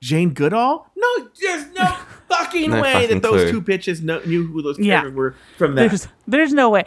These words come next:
Speaker 3: Well, they, they wanna s-, make it seem like they're so in the know about character, you know, character work.
Speaker 1: Yeah.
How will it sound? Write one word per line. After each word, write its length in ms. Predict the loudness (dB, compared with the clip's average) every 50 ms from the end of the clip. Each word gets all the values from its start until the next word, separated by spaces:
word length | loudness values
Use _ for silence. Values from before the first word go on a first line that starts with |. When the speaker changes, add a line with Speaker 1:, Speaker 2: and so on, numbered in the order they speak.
| -4 -12 -18 -10 -2
Speaker 3:
Well, 140 | -2 -2 0
they, 220 | 0 -2 -2 -2
they 180 | -2 -2 -2 0
wanna 260 | 0 -2 -2 -2 -2
s-, 180 | -6 -6 -8 -6
make 200 | -4 -4 -2 -2
it 120 | -2 -4 -4
seem 240 | -2 -2 -2 0 0
like 240 | 0 -2 -2 -2
they're 140 | -2 -4 -4
so 340 | -4 -4 -2 -2 0 0 0
in 100 | 0 -2
the 100 | -2 -2
know 500 | 0 0 0 0 0 0 -2 -4 -6 -4 -6
about 320 | -4 -2 0 -2 -2 -4
character, 680 | -8 -6 -4 -4 -4 -4 -6 -6 -6 -6 -4 -6 -6 -8 _ -4
you 120 | -2 -2 0
know, 220 | 0 -2 -4 -6 _ _ -6
character 420 | -2 0 0 0 0 0 -2 -2
work. 400 | -2 -2 -4 -4 -8 -14 -20 -20 _ _ -18 -16 -14 -14
Speaker 1:
Yeah. 80 | -14